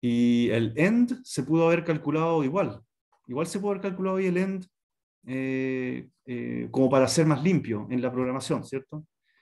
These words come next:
Em, y así el for hubiese quedado como start, end, como los límites, ¿ok?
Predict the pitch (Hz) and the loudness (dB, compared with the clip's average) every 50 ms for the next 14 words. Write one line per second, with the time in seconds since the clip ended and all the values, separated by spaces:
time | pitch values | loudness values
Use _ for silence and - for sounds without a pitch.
0 | _ _ _ _ _ _ _ _ _ _ _ _ _ _ _ - 120 117 117 117 | _ _ _ _ _ _ _ _ _ _ _ _ _ _ _ -12 -10 -8 -6 -4
1 | 113 113 113 113 117 127 120 - - 156 156 156 139 131 - - - 156 160 160 | -4 -4 -4 -4 -4 -4 -4 -2 0 2 2 2 2 0 -4 -2 0 2 2 2
2 | 156 147 139 - 147 123 135 135 143 143 139 143 127 120 117 - - 151 165 165 | 2 0 -4 -4 -6 -4 -2 -2 0 -2 -2 -2 -4 -4 -6 -4 0 0 0 0
3 | - - - - 143 123 107 104 104 - _ _ _ _ - 117 120 117 113 113 | -2 -8 -8 -6 -4 -4 -4 -4 -8 -12 _ _ _ _ -12 -8 -6 -6 -6 -4
4 | 113 131 131 107 98 - - - _ _ _ _ _ _ _ - 123 147 | -4 -2 -4 -4 -4 -8 -14 -20 _ _ _ _ _ _ _ -16 -16 -16